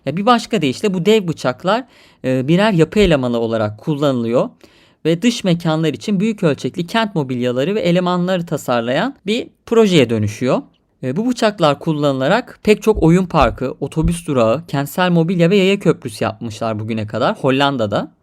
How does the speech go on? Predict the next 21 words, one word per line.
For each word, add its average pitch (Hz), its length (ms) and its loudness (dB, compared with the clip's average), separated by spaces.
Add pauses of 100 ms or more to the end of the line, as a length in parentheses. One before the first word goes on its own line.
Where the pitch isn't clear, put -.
(120)
E, 123 40 -12
çok 202 220 0
da 170 60 2
güzel 156 300 -2
örnekleri 165 580 2
var. 131 300 0
Sizin 165 260 -2
için 170 200 2
hazırladığımız 151 600 0
linkte 151 240 -4
fotoğrafları 151 640 -4
görebilirsiniz. 147 880 -4 (540)
Bu 226 100 -4
bıçakları 233 760 0 (140)
yaratıcı 175 420 -2
oyun 214 220 0
alanları 175 440 2
olarak 165 420 2
değerlendirme 175 580 2
fikri - 260 -6
açıkçası, 170 720 -6